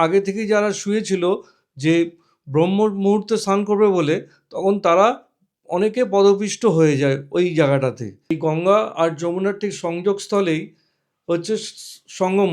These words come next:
বলে এটাকে। এখানে স্নান করার জন্য সাধুদের একটা আলাদা রাস্তা ছিল আসার, আর জনসাধারণের জন্য একটা আলাদা রাস্তা ছিল। আর যারা আগে থেকে ব্রহ্ম মুহূর্তে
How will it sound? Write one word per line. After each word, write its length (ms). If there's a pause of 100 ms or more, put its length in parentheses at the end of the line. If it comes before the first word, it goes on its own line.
বলে 180
এটাকে। 260 (200)
এখানে 260
স্নান 300
করার 300
জন্য 180 (420)
সাধুদের 600
একটা 200
আলাদা 260
রাস্তা 280 (100)
ছিল 120 (120)
আসার, 220 (380)
আর 80 (100)
জনসাধারণের 600
জন্য 200
একটা 200
আলাদা 220
রাস্তা 260 (100)
ছিল। 140 (500)
আর 140 (120)
যারা 220 (200)
আগে 260
থেকে 220 (120)
ব্রহ্ম 220 (600)
মুহূর্তে 340